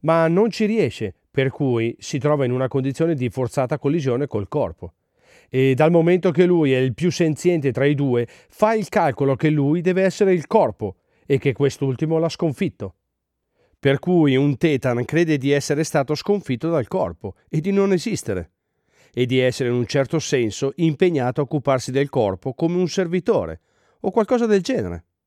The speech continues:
quando invece egli è l'unica cosa intelligente all'interno del corpo.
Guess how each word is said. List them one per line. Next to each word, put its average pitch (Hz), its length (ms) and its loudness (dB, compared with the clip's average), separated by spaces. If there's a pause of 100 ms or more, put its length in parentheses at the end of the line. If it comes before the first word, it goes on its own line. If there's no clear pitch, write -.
(680)
quando 147 240 2
invece 135 580 2
egli 110 640 -2
è 120 160 -4
l'unica 180 560 -2
cosa 117 340 0
intelligente 113 960 -2
all'interno 165 540 -2
del 165 180 -2
corpo. 76 460 -6